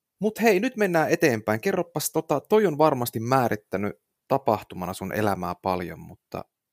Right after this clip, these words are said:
kuka sun omassa elämässäsi on ollut semmonen ihminen, jonka sä koet, että on ollut sun tärkein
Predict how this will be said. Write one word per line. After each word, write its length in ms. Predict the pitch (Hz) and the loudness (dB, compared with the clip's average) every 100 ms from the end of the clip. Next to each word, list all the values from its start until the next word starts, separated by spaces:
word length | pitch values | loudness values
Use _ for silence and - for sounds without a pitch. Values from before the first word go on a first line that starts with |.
| - | -10
kuka 280 | 240 - 277 | -6 -2 -2
sun 160 | 131 | -2
omassa 400 | 120 151 110 - | -2 0 -2 -2
elämässäsi 640 | - 131 92 92 - - 101 | 0 0 0 -2 -4 -6 -6
on 100 | 95 | -4
ollut 180 | 101 | -6
semmonen 440 | - 165 131 98 104 - | -4 -2 -2 -4 -6 -2
ihminen, 500 | 214 240 - - 69 | -2 -2 -4 -6 -4
jonka 220 | 76 - | -6 -6
sä 100 | - 110 | -8 -4
koet, 320 | 101 80 - | -2 -2 -4
että 220 | - - | -12 -14
on 60 | 80 | -12
ollut 180 | 85 - | -10 -8
sun 200 | 98 98 | -8 -2
tärkein 580 | 123 107 - 82 82 | 0 -2 -6 -12 -14